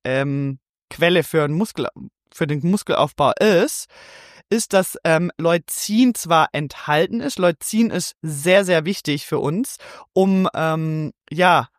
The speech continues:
Muskelproteinsynthese zu machen. Also es ist ein sehr, sehr wichtiges Aminosäure, eine sehr wichtige Aminosäure. Und, ähm, Leucin ist nur in geringer Menge enthalten. Als Beispiel,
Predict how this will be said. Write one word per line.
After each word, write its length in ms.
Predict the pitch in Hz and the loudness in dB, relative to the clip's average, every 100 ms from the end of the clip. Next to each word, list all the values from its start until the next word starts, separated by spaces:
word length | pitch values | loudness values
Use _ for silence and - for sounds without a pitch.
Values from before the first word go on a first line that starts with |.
| - | -2
Muskelproteinsynthese 1400 | 185 214 - 175 175 175 165 156 160 147 175 147 151 139 | 0 2 0 0 0 0 -4 -4 -4 -4 -4 0 0 0
zu 100 | - | -2
machen. 280 | 160 220 311 370 | 0 2 0 -2
Also 200 | 160 156 | -2 -2
es 80 | - | -4
ist 40 | |
ein 60 | 156 | -4
sehr, 220 | - 165 | 0 0
sehr 140 | 151 | 0
wichtiges 360 | 151 - 202 202 | -2 -4 -4 -2
Aminosäure, 840 | 185 196 196 196 190 190 190 190 - - - - | -2 0 -2 0 2 4 4 0 0 -10 -20 -6
eine 220 | 156 151 | -4 0
sehr 200 | 160 151 | 0 0
wichtige 300 | 190 214 165 | -4 -6 -4
Aminosäure. 560 | 185 190 185 185 185 - | -2 -2 2 2 2 0
Und, 280 | 180 175 - - - - _ | -2 -4 -6 -20 -20 -20 _
ähm, 240 | 165 170 175 | 0 2 2
Leucin 680 | 175 175 - - 202 208 - | 2 2 0 -8 -2 -2 -2
ist 180 | 180 | -4
nur 400 | 190 185 185 185 | -2 0 2 2
in 160 | - 175 | 0 -2
geringer 440 | 170 165 214 196 | -2 0 2 4
Menge 440 | 165 143 151 139 135 - | 2 0 0 0 -2 -4
enthalten. 720 | 151 - 151 127 - 127 101 | -6 -4 0 0 0 -6 -6
Als 180 | 151 151 | -6 0
Beispiel, 500 | 190 277 - 277 285 | 4 4 2 2 2